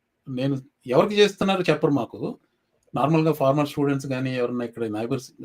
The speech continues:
డీసీలో ఉంటే this is pretty common. మా నైబర్స్‌కి ఇద్దరికి క్లియరెన్స్‌కి వస్తే మా ఇంటికి వచ్చారు. So, I think they are ఎఫ్ బీ ఐ people. I forgot exactly which agency does it.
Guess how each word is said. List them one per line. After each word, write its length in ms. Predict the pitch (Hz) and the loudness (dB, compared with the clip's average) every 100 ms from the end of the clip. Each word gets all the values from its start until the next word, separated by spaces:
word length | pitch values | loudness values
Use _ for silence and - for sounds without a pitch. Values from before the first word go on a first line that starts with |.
| 123 | -8
డీసీలో 360 | 113 156 175 160 | -2 2 4 4
ఉంటే 200 | 151 165 156 | 4 2 2
this 200 | 131 123 | -2 -4
is 140 | 131 | -8
pretty 300 | - 123 127 | -6 -6 -6
common. 340 | 127 120 120 98 - _ _ _ _ _ _ _ _ _ _ | -2 -2 -2 -4 -10 _ _ _ _ _ _ _ _ _ _
మా 80 | 127 | -2
నైబర్స్‌కి 460 | 127 139 165 160 156 | 2 4 4 2 0
ఇద్దరికి 400 | 135 135 - 131 127 | 0 -2 -4 -6 -6
క్లియరెన్స్‌కి 460 | 131 139 139 139 | -2 0 0 -2
వస్తే 180 | 123 - | -6 0
మా 140 | 147 | 2
ఇంటికి 200 | 139 139 | 2 0
వచ్చారు. 320 | 143 - 117 - _ _ _ _ _ _ _ _ _ _ _ _ _ - | -4 -2 -6 -6 _ _ _ _ _ _ _ _ _ _ _ _ _ -16
So, 200 | - 156 135 | -4 -2 0
I 140 | 117 | -2
think 220 | - 180 | 0 0
they 140 | 196 160 | 4 4
are 80 | 139 | 6
ఎఫ్ 160 | 131 | 2
బీ 80 | 151 147 | 4 4
ఐ 80 | |
people. 280 | 131 120 117 | 4 0 -2
I 80 | 107 | -2
forgot 380 | 104 117 127 113 | -6 -2 -2 -2
exactly 380 | 101 120 120 117 | -2 -2 0 -2
which 180 | 113 117 | -2 -2
agency 380 | 113 117 117 107 | 0 -2 -4 -4
does 200 | 101 104 | -4 -4
it. 160 | 95 | -6